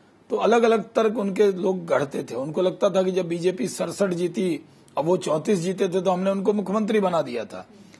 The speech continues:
तो उनको लगने लगा कि शायद बीजेपी उनको प्रधानमंत्री मान लेगी। लेकिन हमारे पास चमकता हुआ सितारा नरेंद्र मोदी था, तो हम कहाँ बाहर से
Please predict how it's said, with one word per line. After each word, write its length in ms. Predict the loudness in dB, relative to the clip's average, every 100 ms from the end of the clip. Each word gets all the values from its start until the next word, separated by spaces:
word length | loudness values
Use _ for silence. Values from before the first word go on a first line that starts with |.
| -10
तो 80 | -8
उनको 220 | -2 2
लगने 300 | 2 0 0
लगा 260 | 2 2 0 -2 -20 _ _
कि 80 | -14
शायद 400 | -8 0 2 2
बीजेपी 500 | 0 -4 -4 -4 -4
उनको 240 | -4 -4 -6
प्रधानमंत्री 680 | -2 0 0 -4 -6 -2 0
मान 240 | 0 -2
लेगी। 340 | -4 -8 -10 -18 _ -20 -20
लेकिन 180 | -12 -10
हमारे 320 | -6 -2 -2
पास 160 | -2 -4
चमकता 460 | -6 -6 -6 0
हुआ 200 | 2 4
सितारा 420 | 2 -2 0 0
नरेंद्र 340 | 2 0 0 -2
मोदी 300 | -2 -2 -2
था, 200 | -2 -2
तो 140 | -2
हम 180 | -6 -6
कहाँ 300 | -4 -2 0
बाहर 280 | 2 2 0
से 320 | -4 -8 -8